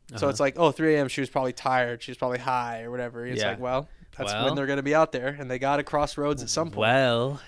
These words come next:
Speaker 1: Well.
Speaker 2: Oh, boy.
Speaker 1: And, uh, she, she says she was fully sober. She wasn't tired at all. And a massive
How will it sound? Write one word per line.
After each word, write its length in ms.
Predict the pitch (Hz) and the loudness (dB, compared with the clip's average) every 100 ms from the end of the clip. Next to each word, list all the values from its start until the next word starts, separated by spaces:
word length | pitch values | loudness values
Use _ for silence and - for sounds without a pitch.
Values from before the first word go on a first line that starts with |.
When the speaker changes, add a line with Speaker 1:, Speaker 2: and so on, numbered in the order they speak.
| - | -8
Speaker 1:
Well. 200 | 131 131 | -2 -2
Speaker 2:
Oh, 300 | 135 117 92 - 110 | -2 -6 -12 -16 -14
boy. 240 | 107 92 - - - _ | -14 -14 -18 -20 -20 _
Speaker 1:
And, 720 | 151 151 147 139 135 131 127 | 0 4 4 4 2 0 -2
uh, 540 | 131 131 123 120 120 120 _ - - - - | -2 -2 -2 -4 -8 -12 _ -20 -20 -20 -10
she, 300 | - 131 123 - | -4 -4 -6 -10
she 200 | - 131 | -8 -4
says 240 | 135 127 | -2 -2
she 140 | - | -4
was 140 | 131 - | -8 -6
fully 300 | - 131 131 | -6 -4 -4
sober. 380 | - 143 185 196 | -2 0 0 0
She 140 | - | -2
wasn't 360 | 123 127 127 123 | -2 -4 -4 -8
tired 280 | 123 127 123 | -6 -4 -6
at 100 | 123 | -4
all. 380 | 127 147 180 _ - _ _ _ - | -2 -2 -2 _ -20 _ _ _ -10
And 580 | 143 131 127 123 123 120 - - _ - - _ _ - | -4 -2 0 -4 -6 -8 -8 -10 _ -20 -20 _ _ -10
a 340 | 131 123 123 117 _ _ _ _ | -8 -6 -8 -12 _ _ _ _
massive 1200 | 139 135 139 139 143 151 - 156 147 147 - | -10 -8 -2 0 0 0 -2 0 -2 -6 -14